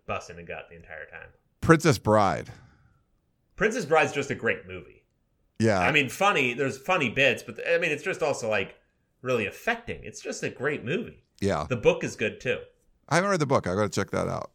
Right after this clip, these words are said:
Speaker 2: Um,
Speaker 1: Yeah.
Speaker 2: that's that. Yeah, I love that one. Then what about,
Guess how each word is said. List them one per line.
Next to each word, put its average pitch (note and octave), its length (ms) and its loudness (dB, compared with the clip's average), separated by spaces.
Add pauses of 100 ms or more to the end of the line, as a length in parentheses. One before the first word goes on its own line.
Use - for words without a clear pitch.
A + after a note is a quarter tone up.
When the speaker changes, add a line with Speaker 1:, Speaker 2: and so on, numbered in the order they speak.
(160)
Speaker 2:
Um, D2+ 440 -6 (320)
Speaker 1:
Yeah. B2+ 220 -4 (600)
Speaker 2:
that's G2+ 280 -4
that. B2+ 260 4
Yeah, A2 180 6
I A#2 100 6
love B2 220 6
that A2 160 6
one. G#2+ 400 2 (440)
Then D3+ 200 6
what A3 160 6
about, C#3 500 6